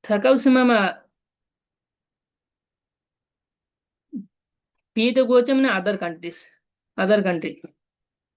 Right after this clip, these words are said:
আচ্ছা, থাকাউসি মামা, সে তার মাকে বলে কাউসু মামা। কাউসু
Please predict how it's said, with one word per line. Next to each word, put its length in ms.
আচ্ছা, 180
থাকাউসি 420
মামা, 180
সে 120
তার 120
মাকে 280
বলে 220
কাউসু 320
মামা। 160
কাউসু 320